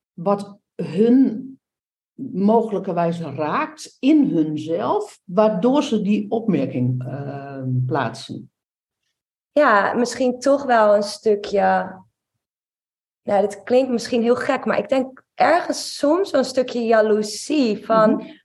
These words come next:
Speaker 2: "Wow, dat ze dat durft", weet je
Speaker 1: Ja.
Speaker 2: wel?
Speaker 1: Ja. Ja.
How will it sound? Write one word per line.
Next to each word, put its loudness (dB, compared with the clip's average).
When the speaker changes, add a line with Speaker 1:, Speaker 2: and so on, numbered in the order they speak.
Speaker 2:
"Wow, 4
dat -2
ze -4
dat 0
durft", 0
weet -4
je -4
Speaker 1:
Ja. 0
Speaker 2:
wel? 2
Speaker 1:
Ja. -10
Ja. -12